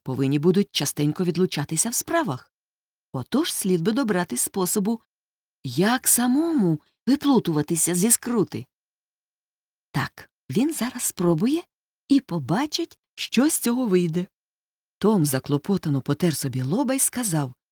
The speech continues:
«Тепер, здається, я пригадую тебе, але думки мої затьмарені недугою». «Яка шкода,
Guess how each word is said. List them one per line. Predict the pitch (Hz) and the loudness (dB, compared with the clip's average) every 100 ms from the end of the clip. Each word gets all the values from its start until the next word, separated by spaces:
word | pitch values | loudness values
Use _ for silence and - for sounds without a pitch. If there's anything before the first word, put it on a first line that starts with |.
| _ _ _ _ | _ _ _ _
«Тепер, | - - 285 | -8 -2 0
здається, | 247 277 269 302 - | 2 2 2 2 0
я | 240 277 269 - | 0 0 -2 -6
пригадую | 277 285 330 339 180 175 | -4 -2 0 0 2 2
тебе, | - 156 170 143 - _ _ _ _ _ | 2 2 2 2 -4 _ _ _ _ _
але | 175 185 190 | 2 4 4
думки | 175 208 - 339 | 4 2 2 0
мої | 320 233 208 202 | 2 2 2 2
затьмарені | 170 220 262 269 269 269 269 262 _ _ _ - | 2 0 0 0 2 2 2 0 _ _ _ 2
недугою». | 254 269 269 214 131 120 120 - _ _ _ _ _ _ _ - | 4 4 4 2 0 -6 -8 -14 _ _ _ _ _ _ _ -4
«Яка | 196 - 214 | -4 -2 -4
шкода, | - - 226 160 | -4 -2 0 0